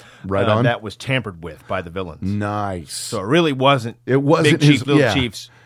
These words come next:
Speaker 1: Uh, and
Speaker 2: Scummy Chief,
Speaker 1: Right.
Speaker 2: his fault.
Speaker 1: Uh-huh.
Speaker 2: It was actually the villains.
Speaker 1: And he finds out just as he's about to go out to the Pinnacle five thousand, you get that moment where it's like,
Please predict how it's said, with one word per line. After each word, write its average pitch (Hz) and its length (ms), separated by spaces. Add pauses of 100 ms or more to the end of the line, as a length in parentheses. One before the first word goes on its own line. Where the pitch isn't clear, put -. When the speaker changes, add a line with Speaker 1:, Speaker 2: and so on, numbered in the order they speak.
(180)
Speaker 1:
Uh, 147 240
and 156 120
Speaker 2:
Scummy 202 280
Chief, 233 460
Speaker 1:
Right. 139 280
Speaker 2:
his 165 120
fault. 113 460
Speaker 1:
Uh-huh. 131 320 (100)
Speaker 2:
It - 40
was 104 100
actually 92 320
the 85 80
villains. 85 240 (180)
Speaker 1:
And 170 140
he 156 40
finds 147 380
out 143 160
just 135 300
as 120 100
he's 120 220
about 117 280
to 120 60
go 123 180
out 117 180
to 127 80
the 117 60
Pinnacle 123 340
five 110 280
thousand, 113 480
you 107 80
get 104 180
that 104 140
moment 107 220
where 98 60
it's 92 100
like, 98 180